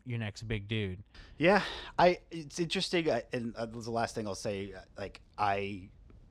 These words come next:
Speaker 2: thought I had seen this one. I don't remember as well, so I'm, I know I've seen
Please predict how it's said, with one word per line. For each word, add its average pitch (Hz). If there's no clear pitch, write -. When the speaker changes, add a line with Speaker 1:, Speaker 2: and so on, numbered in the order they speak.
Speaker 2:
thought 165
I 151
had 143
seen 151
this 139
one. 135
I 98
don't 135
remember 123
as 104
well, 110
so -
I'm, 117
I 117
know 127
I've 143
seen 123